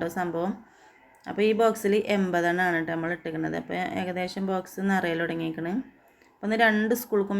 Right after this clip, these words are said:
ഈ കടി തന്നെയാണ് ട്ടോ കൊടുത്തിരിക്കുന്നത്. ഒരു സ്കൂൾക്ക് നമ്മളോട് പൂവട ഇനിയും പറഞ്ഞിരുന്നു, അപ്പോൾ ഇത് കഴിയാത്തതുകൊണ്ട് ഇതന്നെ കൊടുത്തേക്കാണ്. പിന്നെ ഇതാ നമ്മൾ ചുട്ട് കഴിഞ്ഞിട്ട് ബാലൻസിൽ കുറച്ച് മാവാണത്. ഈ പിന്നെ പഴനിറവും കൂടി നമ്മൾ ആ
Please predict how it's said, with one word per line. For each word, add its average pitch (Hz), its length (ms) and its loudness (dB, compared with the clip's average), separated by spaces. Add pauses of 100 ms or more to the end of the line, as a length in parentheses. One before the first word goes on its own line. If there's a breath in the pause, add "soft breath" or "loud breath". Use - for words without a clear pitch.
ഈ - 80 0
കടി 175 220 0
തന്നെയാണ് 170 320 -2
ട്ടോ 170 120 -2
കൊടുത്തിരിക്കുന്നത്. 170 640 -2
ഒരു 180 140 -4
സ്കൂൾക്ക് 196 320 -4
നമ്മളോട് 202 360 2
പൂവട 202 380 4
ഇനിയും 196 220 2
പറഞ്ഞിരുന്നു, 175 440 0
അപ്പോൾ 175 240 -6
ഇത് 196 100 0 (480 loud breath)
കഴിയാത്തതുകൊണ്ട് 180 600 4
ഇതന്നെ 190 300 -2
കൊടുത്തേക്കാണ്. 180 680 -2 (880 soft breath)
പിന്നെ 233 220 4
ഇതാ 226 120 8 (600)
നമ്മൾ 208 180 4 (180)
ചുട്ട് 208 300 -2
കഴിഞ്ഞിട്ട് 208 400 2
ബാലൻസിൽ 190 480 4 (120)
കുറച്ച് 185 280 -6
മാവാണത്. 180 540 2 (200)
ഈ 202 40 6 (440)
പിന്നെ 180 300 0 (300)
പഴനിറവും 175 560 0
കൂടി 175 220 2
നമ്മൾ 185 180 0 (460 loud breath)
ആ 190 60 -8